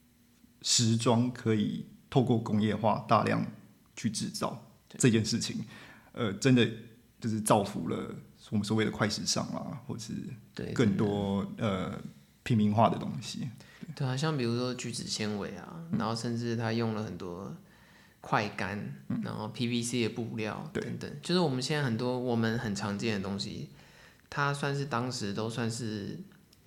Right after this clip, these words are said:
Speaker 2: 前几个做的啊，不敢说第一个啦，
Speaker 1: 对。
Speaker 2: 但是绝对是前几个做的。
Speaker 1: 对。
Speaker 2: 然后他很敢使用当时高端时尚圈不熟悉的单品。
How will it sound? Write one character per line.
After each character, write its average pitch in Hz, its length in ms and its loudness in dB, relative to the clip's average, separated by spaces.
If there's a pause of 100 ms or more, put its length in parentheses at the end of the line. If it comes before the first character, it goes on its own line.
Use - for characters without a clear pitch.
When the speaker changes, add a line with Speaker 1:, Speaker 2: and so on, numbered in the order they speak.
Speaker 2:
前 117 320 0
几 127 160 0
个 104 140 -4
做 101 240 -6
的 - 100 -8
啊， - 160 -10
不 175 60 2
敢 123 160 4
说 131 160 0
第 120 240 -2
一 117 60 -2
个 117 140 -8
啦， - 140 -8 (200)
Speaker 1:
对。 - 80 -20
Speaker 2:
但 135 140 0
是 139 60 -2
绝 127 120 0
对 123 120 0
是 135 80 0
前 120 220 -2
几 104 140 -4
个 95 100 -10
做 - 240 -12
的。 - 80 -16 (500)
Speaker 1:
对。 - 120 -4 (640)
Speaker 2:
然 135 120 4
后 143 60 4
他 170 100 4
很 131 320 -4
敢 107 320 -4
使 - 300 -4 (120)
用 113 200 0 (1200)
当 165 220 4
时 120 580 -2 (640)
高 147 160 2
端 156 160 0
时 139 140 -2
尚 147 180 0
圈 139 280 -2
不 - 100 -6
熟 113 220 -2
悉 117 200 -2
的 104 60 0
单 110 240 -6
品。 - 160 -14